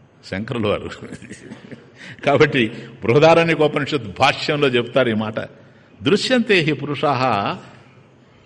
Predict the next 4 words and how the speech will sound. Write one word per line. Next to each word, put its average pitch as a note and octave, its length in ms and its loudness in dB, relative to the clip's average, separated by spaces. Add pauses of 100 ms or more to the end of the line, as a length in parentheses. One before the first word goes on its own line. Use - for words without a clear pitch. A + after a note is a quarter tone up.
(360)
రాగాది G3 420 2
గౌరవాత్ C#3+ 840 0 (100)
శాస్త్రం F3 440 -6
అతిక్రామంతః." E3+ 800 -2